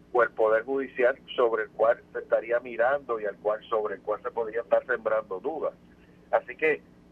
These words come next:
yo estoy seguro que el juez administrador de los tribunales está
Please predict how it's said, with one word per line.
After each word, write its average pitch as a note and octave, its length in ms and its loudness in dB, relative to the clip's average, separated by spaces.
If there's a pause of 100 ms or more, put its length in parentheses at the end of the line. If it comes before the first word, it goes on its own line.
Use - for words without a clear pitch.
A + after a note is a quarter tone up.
yo B2 120 0
estoy D3 220 -8
seguro D#3+ 500 -2
que A2+ 460 -4
el A2+ 200 -2
juez A#2+ 280 -2
administrador C3 600 -2
de B2+ 80 -6
los B2+ 120 -8
tribunales B2+ 440 -2
está A#2 240 0